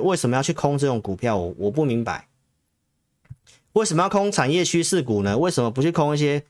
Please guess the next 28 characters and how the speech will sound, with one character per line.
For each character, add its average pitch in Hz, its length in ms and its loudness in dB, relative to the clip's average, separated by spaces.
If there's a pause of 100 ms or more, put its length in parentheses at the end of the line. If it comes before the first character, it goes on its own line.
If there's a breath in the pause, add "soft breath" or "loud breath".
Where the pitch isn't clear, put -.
(240)
不 139 140 0
太 170 160 2
对 151 180 2
的、 127 100 0
衰 147 200 0
退 156 120 0
的 127 80 0
电 135 180 0
子 117 180 -2
股 101 200 -4
呢？ 87 240 -8 (120)
所 185 200 0
以 202 40 2
你 156 100 0
说 175 160 2
这 185 100 0
空 170 200 0
头 151 80 0
老 110 120 0
师， 135 300 -2 (300)
我 196 140 2
也 180 40 0
没 147 140 0
说 160 120 0
他 165 80 2
不 135 140 -2
对 135 240 0
啊， 117 320 -2